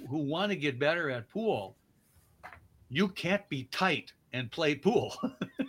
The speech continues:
<laughs> in your arm and your wrist. You just can't. So whatever you need to do to be able to do this and shake your wrist and stay loose, get that first.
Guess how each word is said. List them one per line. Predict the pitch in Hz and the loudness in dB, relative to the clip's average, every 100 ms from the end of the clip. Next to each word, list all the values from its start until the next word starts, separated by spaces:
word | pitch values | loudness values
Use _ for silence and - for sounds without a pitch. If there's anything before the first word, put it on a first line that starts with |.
| - - | -4 -6
<laughs> | - - - 135 - 175 165 | -4 -6 -4 -8 -8 -12 -4
in | 156 170 | -2 0
your | 156 165 | 0 2
arm | 160 202 147 | 4 4 4
and | 147 143 | 0 0
your | 156 | 0
wrist. | 156 214 98 - - _ - | 2 2 0 -6 -18 _ -6
You | 151 | -4
just | 139 185 175 | 2 2 0
can't. | - 156 208 - - _ _ _ _ | -4 -6 -6 -10 -16 _ _ _ _
So | - 143 | 0 2
whatever | 131 139 - 165 202 240 | 4 0 0 -2 -2 -4
you | 220 214 | -4 -2
need | 202 208 156 | -2 -4 -6
to | 185 | -6
do | 165 180 95 - _ _ _ - - - | -4 -4 -6 -16 _ _ _ -20 -20 -4
to | 123 101 - | -4 -4 -6
be | 123 135 | -2 -2
able | 180 185 | -2 -4
to | 127 | -6
do | 104 120 185 | -8 -6 -4
this | 180 185 - | -2 -2 -4
and | 107 104 | -12 -12
shake | - 170 175 185 | -4 -2 -2 -4
your | 175 | -4
wrist | 185 196 104 - - _ - - | 0 0 0 -6 -16 _ -20 -12
and | 120 | -8
stay | - - 151 | -6 -2 -2
loose, | 165 208 127 101 - _ _ _ _ _ _ _ - | 2 4 2 0 -8 _ _ _ _ _ _ _ -10
get | 120 170 - | 0 0 2
that | 165 143 - | 0 0 -2
first. | - 139 - - - | 2 2 0 -10 -12